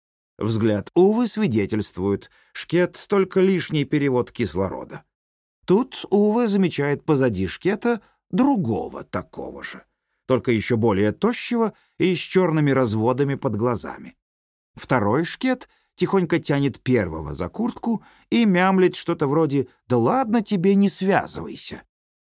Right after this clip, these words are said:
Первый упрямо легает снег, словно снег виноват. "Это девушки моей", выдавливает наконец. Не с возмущением, скорее обречённо.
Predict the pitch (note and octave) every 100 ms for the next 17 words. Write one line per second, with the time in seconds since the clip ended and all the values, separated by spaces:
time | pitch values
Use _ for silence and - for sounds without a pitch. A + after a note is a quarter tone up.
0 | _ - B2+ D3+ D#3 E3 - B2 - B2
1 | D3+ D3+ C#3 G2 G#2+ A2 - - E2 -
2 | - _ _ _ _ - G#3+ F#3+ F3 F3
3 | D#3+ - - - F#3 D#3+ C#3+ C3 D3 D3+
4 | B2 D2 - - _ _ _ _ _ _
5 | _ _ - B2+ F#3 D3 D#3 G3 C#3+ -
6 | - F#3 E3 E3 E3 B2 D2 _ _ G#2
7 | B2+ B2 A2 F2 F2+ F#2 F#2 G#2 - F#2+
8 | C#2+ - - - _ _ _ _ _ -
9 | E3+ D#3 D3+ D#3 D3+ E3 E3 - A3 G#3+
10 | F#2+ C#2 B1 - - A#2+ G#2+ G2 G2 G2+
11 | A2 A2 A2 - - - - -